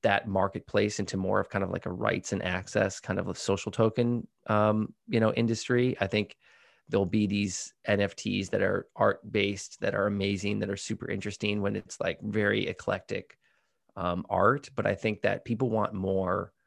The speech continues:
um, you know, than just a kind of like a digital print when it comes to owning an N F T. They want,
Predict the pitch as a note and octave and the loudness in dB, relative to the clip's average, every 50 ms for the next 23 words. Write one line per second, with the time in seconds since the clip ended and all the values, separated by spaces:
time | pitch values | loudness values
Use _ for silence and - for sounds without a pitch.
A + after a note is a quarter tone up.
0 | _ _ _ _ _ _ - F#2+ F#2+ G2 F#2+ F#2 F#2 F#2 F2+ E2+ - _ - G#2+ | _ _ _ _ _ _ 0 2 4 4 4 2 0 -2 -4 -6 -8 _ -2 0
1 | G#2 G2 G2 G2 G2 G2+ G2+ F#2 G#2 F#2+ - - - - G2+ G2+ F#2+ G2+ G2 F#2+ | 2 2 2 2 2 0 -2 -2 -4 -6 -6 -6 -4 -2 0 0 0 0 -2 -4
2 | F2+ - G2 F#2 - G2+ F#2+ F#2+ F#2 - - - G2+ F#2+ G#2+ A2 - - - - | -2 -2 -4 -4 -2 -2 -2 -2 -2 -6 -6 -6 -4 -4 -4 -6 -6 -12 -16 -12
3 | - G2+ - - - - - F#2+ G2 G2 F#2 - - - G2+ F#2+ F#2+ G2+ G2 F2+ | -10 -10 -10 -10 -12 -6 -4 -4 -4 -4 -6 -8 -8 -6 -4 -2 -2 -2 -4 -4
4 | - _ _ _ _ _ _ _ - A2 G#2+ G#2 G2+ G2 F#2+ F#2 F2 F#2 F#2 F#2 | -6 _ _ _ _ _ _ _ 0 2 4 4 4 4 2 2 0 0 0 -2
5 | F#2 - - - - F#2+ F#2 F2 F2+ F#2 F#2+ F#2 F2+ F2+ F2+ F#2 | -2 -4 -12 -10 -6 -6 -4 -2 0 0 0 0 -2 -2 -2 -4